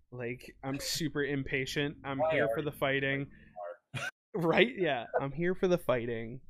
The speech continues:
Speaker 1: I'm, I fast forward. I turn these fantastic two and a half hour long movies into forty-five minute movies.
Speaker 2: <laughs>
Speaker 1: <laughs> And I'm like, "Okay.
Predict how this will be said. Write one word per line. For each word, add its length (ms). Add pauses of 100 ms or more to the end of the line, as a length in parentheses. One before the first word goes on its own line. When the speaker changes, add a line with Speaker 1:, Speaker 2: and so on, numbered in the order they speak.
(100)
Speaker 1:
I'm, 480 (180)
I 180 (100)
fast 220
forward. 260
I 80
turn 260
these 160
fantastic 600
two 140
and 80
a 40
half 180
hour 240
long 200
movies 320
into 160
forty-five 560
minute 200
movies. 360 (260)
Speaker 2:
<laughs> 600
Speaker 1:
<laughs> 0
And 260 (1300)
I'm 160
like, 200 (520)
"Okay. 320